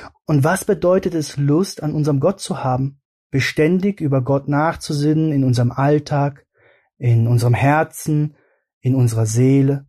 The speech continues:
Auf gleiche Weise bewundern wir Gott immer für alles, was er tut. Da haben wir Lust an ihm. Wegen all dem, was uns umgibt, haben wir Lust an ihm.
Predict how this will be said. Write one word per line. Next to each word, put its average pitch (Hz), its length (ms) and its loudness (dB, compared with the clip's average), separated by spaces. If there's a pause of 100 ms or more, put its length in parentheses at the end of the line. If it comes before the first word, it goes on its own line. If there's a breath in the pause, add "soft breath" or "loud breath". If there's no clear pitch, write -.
(640)
Auf 135 180 -4
gleiche 165 400 0
Weise 170 440 2
bewundern 160 600 2
wir 160 160 0
Gott 151 400 -2
immer 160 600 0
für - 320 -4
alles, 147 580 -2
was 143 180 -2
er 151 120 -2
tut. - 440 -2 (840)
Da 139 320 0
haben 156 280 0
wir 160 120 0
Lust 143 380 0
an 127 120 0
ihm. 127 280 -4 (640)
Wegen 143 300 2
all 185 300 0
dem, 160 360 0
was 151 180 -4
uns 160 220 -8
umgibt, 151 640 -4
haben 143 480 0
wir 147 180 2
Lust 135 300 0
an 135 120 -2
ihm. 135 300 -4